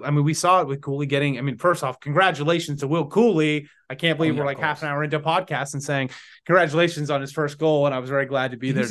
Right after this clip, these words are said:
Speaker 2: see that
Speaker 1: see it.
Speaker 2: Gustafsson just, like, chips it over?
Speaker 1: Yeah. Oh, it was great.
Speaker 2: I, that, that was, like, w-, we're not getting that last season.
Speaker 1: Yeah.
Speaker 2: Like, I, I don't, I don't think people understand, like, underestimate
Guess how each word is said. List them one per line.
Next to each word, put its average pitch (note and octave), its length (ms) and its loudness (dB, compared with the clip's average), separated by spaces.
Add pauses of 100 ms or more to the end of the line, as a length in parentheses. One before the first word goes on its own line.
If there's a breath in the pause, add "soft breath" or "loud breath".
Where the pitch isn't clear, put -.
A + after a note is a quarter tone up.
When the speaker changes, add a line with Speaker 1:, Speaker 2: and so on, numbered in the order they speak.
Speaker 2:
see F#3 160 -2
that D#3+ 160 0
Speaker 1:
see - 140 -12
it. D3 40 -8
Speaker 2:
Gustafsson C#3+ 460 -8
just, C#3 300 -10
like, B2+ 280 -10 (480)
chips - 460 -12
it D3+ 100 -6
over? D3 520 -6 (800)
Speaker 1:
Yeah. D#3+ 360 2
Oh, E3 100 4
it - 20 4
was C#3+ 100 -2
great. C#3+ 260 2
Speaker 2:
I, F#3 180 -4
that, - 200 -14 (120)
that F3+ 160 -8
was, G3+ 120 -2
like, F#3+ 220 -10 (180)
w-, F#3 180 -12
we're F#3+ 120 -4
not A#3 200 -6
getting G3 240 -4
that C3 160 -6
last G#2+ 220 -16
season. - 340 -18 (520)
Speaker 1:
Yeah. C#3+ 160 2
Speaker 2:
Like, - 160 -6
I, - 300 -10
I - 40 -4
don't, G3+ 180 -8
I F#3 60 -8
don't G3+ 120 -6
think G3+ 160 -8
people F#3 280 -8
understand, D3 520 -8
like, C3+ 220 -10
underestimate C#3 840 -8